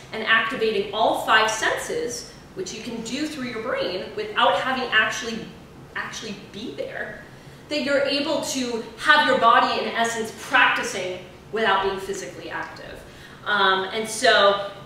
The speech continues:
imagery is huge. Uh, we can use imagery to imagine a performance where you were really successful. Uh, you performed really well, you maybe P R'd, uh, beat your personal record,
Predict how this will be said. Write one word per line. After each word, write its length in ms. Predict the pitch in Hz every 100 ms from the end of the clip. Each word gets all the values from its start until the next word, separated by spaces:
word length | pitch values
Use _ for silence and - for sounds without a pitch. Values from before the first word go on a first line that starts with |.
| - -
imagery 440 | 269 294 254 233
is 220 | 202 - -
huge. 540 | 254 294 339 - -
Uh, 220 | 208 202
we 80 | 202
can 180 | 226 208
use 220 | 233 -
imagery 420 | 220 226 214 226
to 240 | 220 214 208
imagine 380 | 208 226 226 208
a 60 |
performance 580 | 220 226 269 277 269 -
where 140 | 208
you 100 | 208
were 120 | 202 190
really 260 | 214 208
successful. 960 | 208 - - 202 180 - - - - - - -
Uh, 200 | 185 185 190
you 80 |
performed 540 | 196 240 - 285 277 247
really 300 | 240 220 214
well, 300 | 202 196 190
you 60 |
maybe 280 | 196 185 -
P 280 | - 247 220
R'd, 380 | 202 185 180 - - - -
uh, 460 | 202 185 175 180
beat 120 | 202 208
your 120 | 196
personal 460 | 226 208 - 196
record, 420 | 180 185 185 180